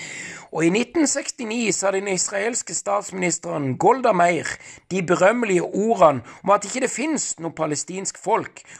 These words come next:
og at det aldri har gjort det. Slike synspunkter er svært vanlige i Israel den dag i dag, til tross for flere tiår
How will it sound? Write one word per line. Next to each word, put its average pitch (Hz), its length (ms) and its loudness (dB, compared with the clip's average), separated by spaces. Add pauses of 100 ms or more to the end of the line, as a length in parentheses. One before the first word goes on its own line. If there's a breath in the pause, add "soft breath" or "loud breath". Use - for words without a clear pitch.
(100)
og 160 140 0
at 185 80 -2
det - 100 2
aldri 185 380 2 (100)
har 143 140 0
gjort 160 320 2
det. - 100 -6 (360 loud breath)
Slike 233 440 -4
synspunkter 185 800 -8
er 151 160 2
svært 135 960 -2
vanlige 139 400 0
i 143 80 2
Israel 151 320 -4 (360 soft breath)
den 127 140 0
dag 214 440 4
i 202 100 -4
dag, 135 320 4 (320 loud breath)
til 240 120 -2
tross - 360 2 (280 soft breath)
for 190 120 -8
flere 196 260 0
tiår 233 540 -2